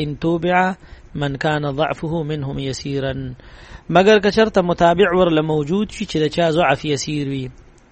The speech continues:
مدلس هم دی، ورسره ضعیف هم دی، په ضعف یسیر سره. نو روایت که دی تصریح بالسماع وکړي، بیا هم قابل قبول نه دی، خو په هغه صورت کې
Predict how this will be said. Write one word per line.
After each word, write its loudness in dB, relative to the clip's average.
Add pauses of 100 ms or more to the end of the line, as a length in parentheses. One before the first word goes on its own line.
(100)
مدلس 4
هم 0
دی، 2
ورسره 0
ضعیف 0
هم -2
دی، -2
په -2
ضعف 0
یسیر -4
سره. -6 (600)
نو 0
روایت 4
که 0
دی 2
تصریح -2
بالسماع -4
وکړي، -2
بیا 2
هم -2
قابل -2
قبول -4
نه -4
دی، -4
خو -6
په -6
هغه 2
صورت -6
کې -8